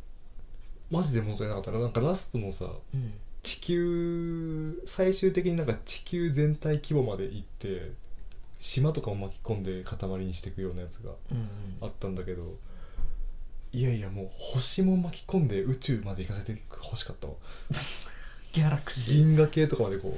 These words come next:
Speaker 1: う、ぐるぐるぐるっつって。
Speaker 2: <laughs> あー、どうなんだろうね。続編の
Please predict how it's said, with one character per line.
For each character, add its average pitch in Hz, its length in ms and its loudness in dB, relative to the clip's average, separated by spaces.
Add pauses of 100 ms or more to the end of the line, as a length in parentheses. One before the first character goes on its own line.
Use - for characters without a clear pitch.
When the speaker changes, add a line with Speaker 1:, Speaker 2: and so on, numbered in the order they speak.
Speaker 1:
う、 123 60 2
ぐ 117 80 4
る 110 60 0
ぐ - 100 2
る 104 60 0
ぐ 104 160 -4
る 98 80 -6
っ - 40 -10
つ - 140 -6
っ - 40 -6
て。 - 80 -8 (360)
Speaker 2:
<laughs> - 320 -10
あ 110 400 -2
ー、 113 40 -2
ど 131 80 2
う 135 40 4
な 123 60 2
ん 92 80 -2
だ - 80 -8
ろ - 60 -6
う - 40 -6
ね。 - 80 -6
続 139 320 -2
編 151 300 4
の 143 360 0